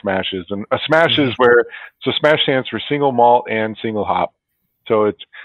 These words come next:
Speaker 1: one hop, one malt, and you're really trying to learn either the, the characteristics that that malt throws off or that hop throws off. You know, so maybe you do four one gallon batches with four different hops, but they all have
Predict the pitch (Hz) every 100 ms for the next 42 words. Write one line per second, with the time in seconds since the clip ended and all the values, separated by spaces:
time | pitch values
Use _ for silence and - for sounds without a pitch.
0 | _ - 131 127 127 123 - _ _ _
1 | - 120 120 117 113 113 - 110 110 123
2 | 123 - 120 110 101 101 110 107 107 101
3 | - 104 101 95 95 - 98 92 92 104
4 | - 120 - 113 110 110 - - 95 -
5 | 113 143 - - 139 127 131 131 123 98
6 | 90 85 127 120 - 117 113 104 107 104
7 | 101 - _ _ _ _ 110 104 - 110
8 | 110 107 107 98 107 107 104 98 _ -
9 | _ - 117 113 110 107 107 104 104 101
10 | 101 101 - 101 95 90 - 104 98 -
11 | 101 101 101 - - - 98 95 98